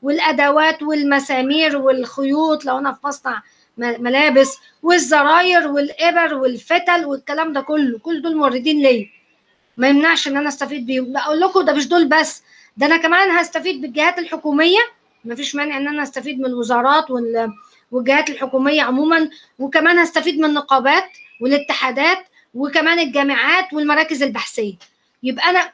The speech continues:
كل الشبك-، أنا، أنا، أنا عايش في مجتمع في وسط شبكة بيسموها الشبكات التكنولوجية، أستفيد منها كلها،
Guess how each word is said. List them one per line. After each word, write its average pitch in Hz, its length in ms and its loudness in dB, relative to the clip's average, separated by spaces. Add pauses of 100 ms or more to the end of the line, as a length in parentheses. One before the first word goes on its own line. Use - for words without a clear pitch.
(120)
كل 370 580 6
الشبك-، 349 640 0
أنا، 381 120 2
أنا، 349 220 0
أنا 339 380 -2
عايش 359 320 0
في - 100 -10
مجتمع 339 520 -2 (520)
في 320 60 -8
وسط 370 220 -2
شبكة 349 400 0 (1600)
بيسموها 285 300 -2
الشبكات 320 500 -2
التكنولوجية، 262 840 -4
أستفيد 320 320 -2
منها 349 200 0
كلها، 233 340 -6